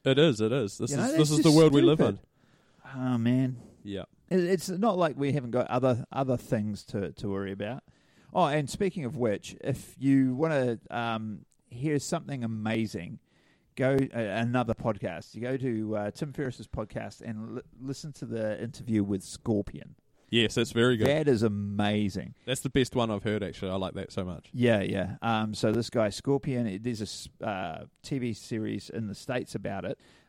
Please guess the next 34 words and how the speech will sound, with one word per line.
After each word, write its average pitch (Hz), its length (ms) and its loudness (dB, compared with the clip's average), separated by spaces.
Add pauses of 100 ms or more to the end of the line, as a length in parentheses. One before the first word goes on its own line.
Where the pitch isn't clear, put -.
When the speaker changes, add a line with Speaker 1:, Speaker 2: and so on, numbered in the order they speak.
Speaker 2:
um, 92 380 -4
about 110 280 0
his 104 160 -2
life, 139 320 0
basically. 90 560 -8
And 110 220 -4
he's 123 280 -4
a, 104 360 -2
a 104 60 -8
mega 113 340 -2
genius 110 540 -4
dude, 120 360 2 (480)
um, 113 540 -2 (220)
who 131 240 2
runs 127 360 0
a 117 40 -2
concierge 147 680 0
<laughs> - 40 -4
service 107 560 0 (200)
Speaker 1:
Of 117 120 0
Speaker 2:
of 117 80 6
genius 143 180 2
Speaker 1:
geniuses. 214 400 4
Speaker 2:
dudes 127 540 4 (320)
who 151 180 8
will, 139 480 6
um, 123 580 -2 (140)
and 131 160 -2
their 131 100 4
tagline 135 540 -2
is, 120 220 0
"We 120 160 0
will 120 120 0
solve 127 360 0